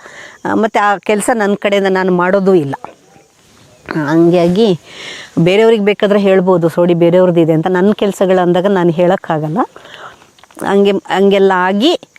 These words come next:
ನಾನು ಟೂ ತೌಸಂಡು, ಆ, ತರ್ಟೀನಲ್ಲೋ ಫೋರ್ಟೀನಲ್ಲಿ ನಾನು ಸಿನಿಮಾ ರಿಲೀಸ್ ಮಾಡಿದೆ. ಸಿನಿಮಾ ಒಬ್ಬರ ನಮ್ಮ ಸ್ನೇಹಿತರದ್ದು ಒಂದು, ಅವರ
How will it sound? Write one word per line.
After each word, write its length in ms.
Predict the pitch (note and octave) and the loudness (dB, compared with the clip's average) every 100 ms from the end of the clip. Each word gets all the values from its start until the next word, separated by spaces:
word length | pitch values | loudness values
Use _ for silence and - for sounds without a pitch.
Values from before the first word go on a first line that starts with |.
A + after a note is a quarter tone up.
| F3+ | -4
ನಾನು 300 | F#3 F#3 F3+ | 0 0 0
ಟೂ 260 | - A#3 | 0 0
ತೌಸಂಡು, 720 | B3+ G#3 F3 D3+ E3+ G3 E4 A#4+ - - - | 2 0 -2 0 0 0 0 -4 -16 -16 -4
ಆ, 500 | F#3 F3+ E3+ E3 E3 - _ _ _ _ _ _ _ _ _ _ _ _ _ - | -2 0 0 0 -2 -4 _ _ _ _ _ _ _ _ _ _ _ _ _ -10
ತರ್ಟೀನಲ್ಲೋ 840 | A#3+ - E4 D#4+ C4+ B3 D4 A#4 | -10 -6 -2 0 2 0 0 -4
ಫೋರ್ಟೀನಲ್ಲಿ 640 | - B3+ B3 B3+ A3 G#3+ G4 | -4 -2 0 0 0 2 2
ನಾನು 160 | D4 | 2
ಸಿನಿಮಾ 320 | C#4 B3+ C4+ G4 | 0 2 2 2
ರಿಲೀಸ್ 340 | F4 G3 D#3+ | 2 2 0
ಮಾಡಿದೆ. 480 | D#3+ C#3+ - - - _ _ _ - - - - | -4 -6 -10 -20 -20 _ _ _ -20 -20 -20 -4
ಸಿನಿಮಾ 400 | D4 C#4+ C4+ B3+ | 0 2 2 2
ಒಬ್ಬರ 280 | A#3 G#3 A3 | 0 0 0
ನಮ್ಮ 200 | G#3+ G#3 | 0 -2
ಸ್ನೇಹಿತರದ್ದು 800 | G3+ - G#3+ G#3+ - G3 F3+ F#3 | -4 0 2 2 0 -2 0 2
ಒಂದು, 680 | F3 E3+ F3 E3+ E3+ E3 D#3 | 2 2 4 4 4 2 -2
ಅವರ 280 | - F3 | -2 0